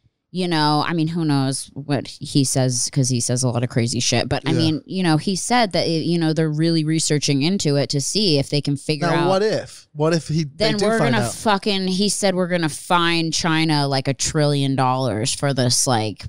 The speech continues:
Speaker 2: Because it's not
Speaker 1: inconvenience.
Speaker 2: like, it's not like the government was like, "Yeah, do this." It's like someone
Speaker 1: It was an
Speaker 2: who
Speaker 1: accident.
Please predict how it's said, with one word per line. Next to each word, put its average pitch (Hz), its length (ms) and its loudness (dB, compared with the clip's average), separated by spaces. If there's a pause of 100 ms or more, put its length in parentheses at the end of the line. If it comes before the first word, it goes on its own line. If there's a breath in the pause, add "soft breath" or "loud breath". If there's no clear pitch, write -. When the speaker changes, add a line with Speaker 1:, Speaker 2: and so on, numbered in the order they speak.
Speaker 2:
Because 180 320 2
it's 147 160 0
not 202 200 0
Speaker 1:
inconvenience. 165 340 0
Speaker 2:
like, - 80 -14 (260)
it's 165 140 0
not 185 160 0
like 143 180 -2
the 135 80 -2
government 131 400 0
was 120 140 0
like, 113 160 -2
"Yeah, 123 120 4
do 131 220 0
this." 123 180 -2
It's 127 120 -2
like 120 180 4
someone 131 600 0 (420)
Speaker 1:
It 196 60 -2
was 202 120 2
an 175 80 2
Speaker 2:
who 165 60 2
Speaker 1:
accident. 117 600 -2